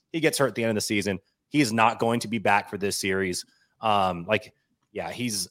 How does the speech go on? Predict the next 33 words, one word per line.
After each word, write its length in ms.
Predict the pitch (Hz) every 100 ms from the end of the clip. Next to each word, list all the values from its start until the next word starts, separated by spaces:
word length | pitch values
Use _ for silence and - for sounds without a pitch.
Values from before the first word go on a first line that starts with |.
| 110
they 160 | 110 117
projected 420 | 117 113 107 104
him, 200 | 98 101
like, 320 | 95 90 90 -
mid-March, 680 | 120 117 101 101 98 90
and 60 | -
then 60 | 98
he 80 |
got 180 | 104 95
hurt 180 | - 113
again. 460 | 98 90 98 92 90
So 180 | 107 117
anyways, 380 | 139 101 87 - - _ _ 135
um, 560 | 139 131 120 104 87 _ _ _ _ -
the 80 | 139
whole 180 | 220 185
Vince 260 | 202 202
Dunn 200 | 131 220
thing, 140 | 196 139
I 60 |
don't 100 | 156
know, 100 | 190
man. 160 | 170 147
Like, 140 | 135
he 140 | - 151
just, 340 | 127 143 131
he 160 | - 139
really 300 | 131 143 147
stepped 300 | - 135 135
his 140 | 139 107
game 260 | 113 123
up, 280 | 135 147 - -
uh, 480 | 113 110 107 104